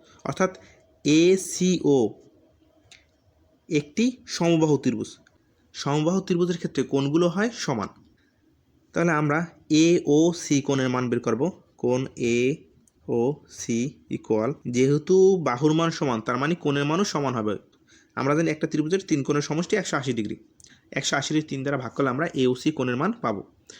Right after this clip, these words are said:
তাহলে এওসি কোণের মান এখানে হবে সিক্সটি ডিগ্রি। তাহলে এখানে আমরা কি করলাম? আমরা এসির মান ফোর আমরা খ নাম্বারে বের করেছিলাম, আর এবিসিও যেহেতু রম্বস, সুতরাং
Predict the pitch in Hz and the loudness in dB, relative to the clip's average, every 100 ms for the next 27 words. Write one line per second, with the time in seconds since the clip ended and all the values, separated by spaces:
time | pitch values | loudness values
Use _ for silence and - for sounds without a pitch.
0 | - _ - 135 - 127 127 151 143 131 | -20 _ -4 -2 2 0 0 -4 -2 0
1 | 135 123 117 117 123 185 - _ _ _ | 0 -2 -2 -4 -2 -4 -6 _ _ _
2 | _ _ _ _ _ _ _ _ _ - | _ _ _ _ _ _ _ _ _ -8
3 | - 156 - - 208 131 107 92 - _ | -2 -2 -2 -2 0 0 0 -4 -12 _
4 | _ _ - 135 131 156 160 156 147 147 | _ _ -4 -2 0 0 0 -2 -2 0
5 | 160 202 - _ - - _ - 104 117 | 0 -2 -12 _ -20 -20 _ -6 -4 -2
6 | 131 123 165 - - - _ _ - 139 | -2 -2 -4 -10 -20 -20 _ _ -2 -2
7 | - 156 151 160 160 - 135 131 143 - | 0 0 2 0 -2 0 0 2 -2 -4
8 | 123 123 127 123 123 131 127 139 180 - | -4 0 0 0 0 0 0 -4 -4 -8
9 | _ - _ _ 117 110 110 - 135 143 | _ -20 _ _ -4 -4 -4 0 2 2
10 | 143 131 147 151 - 139 151 - 120 120 | 2 0 -2 -4 -4 0 0 2 0 0
11 | 131 139 143 151 - 135 131 131 113 120 | 0 0 -2 -2 -6 -2 0 0 -2 -2
12 | - - - 127 131 | -12 -8 -6 -2 -2